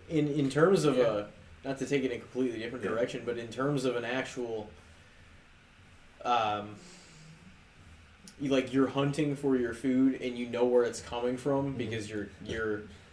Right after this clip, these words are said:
Speaker 1: killing the animal in hopefully, like, you know, some sort of humane way or, like, s-, you know, you're using it. It's not, the thing is, a lot of people turn a blind eye to it because they're just purchasing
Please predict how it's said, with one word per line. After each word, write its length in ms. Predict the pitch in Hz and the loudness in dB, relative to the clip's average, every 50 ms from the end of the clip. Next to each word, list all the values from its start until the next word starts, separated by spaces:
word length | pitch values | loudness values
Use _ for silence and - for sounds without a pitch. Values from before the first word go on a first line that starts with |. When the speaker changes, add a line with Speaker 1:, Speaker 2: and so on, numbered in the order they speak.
| - - | -20 -14
Speaker 1:
killing 340 | - - 135 127 123 123 120 | -4 0 2 2 2 2 0
the 180 | 120 113 113 117 | -4 -6 -6 -4
animal 320 | 117 117 117 120 117 117 | -4 -2 -2 -2 -2 -2
in 240 | 104 110 107 104 101 | -2 -4 -4 -6 -6
hopefully, 520 | 104 - 135 135 131 131 - 120 113 110 110 | -2 2 2 2 2 0 -6 -10 -8 -6 -4
like, 240 | 110 104 104 104 - - | -2 -2 -4 -4 -8 -12
you 80 | 117 120 | -10 -8
know, 120 | 110 104 | -8 -8
some 240 | 107 - 131 120 117 | -6 -6 -6 -6 -6
sort 220 | 113 - 110 101 | -8 -8 -8 -6
of 80 | 104 104 | -6 -8
humane 420 | - 117 110 104 107 107 107 104 101 | -8 -8 -8 -6 -6 -6 -4 -4 -4
way 200 | 104 104 107 107 | -2 -2 -2 -2
or, 120 | 104 107 | -2 0
like, 180 | 104 104 104 104 | 0 0 -2 -2
s-, 140 | 101 - - | -6 -8 -8
you 100 | 127 123 | -8 -6
know, 180 | 113 101 98 98 - - - - - - - - - - | -6 -6 -6 -8 -12 -16 -20 -20 -20 -20 -20 -20 -18 -2
you're 160 | - 135 135 123 | 2 4 4 4
using 520 | 117 117 139 156 170 156 139 143 135 120 | 4 2 2 4 4 4 4 4 2 2
it. 280 | 117 117 113 110 - - - - | 0 -4 -4 -6 -6 -10 -12 -8
It's 240 | 120 123 120 - - | -6 -6 -6 -4 -4
not, 360 | 127 123 123 123 123 123 - - - - - - - | -4 -2 0 0 -2 -2 -6 -10 -18 -20 -16 -4 -2
the 100 | 175 165 | 0 4
thing 240 | 170 254 247 233 233 | 6 6 6 6 4
is, 140 | 233 202 185 | 2 0 2
a 60 | 156 | 4
lot 260 | 147 139 135 131 151 | 4 6 6 6 6
of 100 | 165 160 | 4 4
people 500 | - 170 175 185 196 202 208 202 196 - - - - - - - - - - - - - - - - - - - - - - - _ _ - - | 2 0 -4 -2 0 0 0 0 -2 -6 -10 -18 -20 -20 -20 -20 -20 -20 -20 -20 -20 -20 -20 -20 -20 -20 -20 -20 -20 -20 -20 -20 _ _ -18 -8
turn 260 | - - 170 170 165 | 2 6 8 8 8
a 60 | 147 | 8
blind 480 | 131 143 139 143 143 143 143 143 135 123 | 6 6 6 6 6 6 4 4 2 2
eye 280 | - 127 131 143 151 147 | 2 2 4 4 4 2
to 280 | 147 - 131 120 117 | 2 0 0 0 0
it 240 | 117 120 - - - - - - - - - - - - - _ _ - - - - 139 | 0 -4 -6 -6 -8 -14 -20 -20 -20 -20 -20 -20 -20 -20 -20 _ _ -20 -20 -18 -10 -2
because 560 | 135 147 139 135 - 143 139 131 131 123 120 | 2 2 2 4 4 4 4 4 4 4 4
they're 140 | 123 135 131 | 2 2 4
just 280 | 123 135 127 - - - | 4 4 2 2 -2 -2
purchasing 840 | - - 160 156 147 - 139 123 - - 135 127 123 120 120 120 | 2 4 6 6 6 4 -2 -4 -2 -2 -2 -2 -2 -4 -6 -10